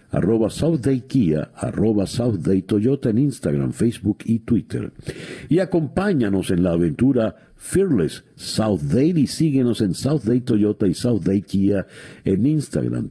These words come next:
Todas las mamás van a tomar el control de sus carros. South Day Toyota y South Day Kia Miami. Y, eh, tengo un tip especialmente para los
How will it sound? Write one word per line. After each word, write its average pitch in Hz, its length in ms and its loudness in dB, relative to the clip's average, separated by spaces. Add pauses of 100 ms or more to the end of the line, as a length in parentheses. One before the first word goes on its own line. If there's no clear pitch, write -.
Todas 160 680 0
las 98 280 2
mamás 90 640 0
van 117 380 0 (400)
a 80 140 0
tomar 92 440 0
el 98 140 2
control 78 480 0
de 78 100 0
sus - 260 -4
carros. 113 540 -2
South 143 280 0
Day 131 160 2
Toyota 110 500 0
y 135 80 2
South 117 380 0
Day 90 160 0
Kia 85 300 0
Miami. 120 540 2 (1300)
Y, 175 680 0
eh, 127 420 2 (100)
tengo 165 360 -2
un 147 140 0
tip - 380 -2
especialmente 107 1120 -2
para 101 400 0
los 87 400 2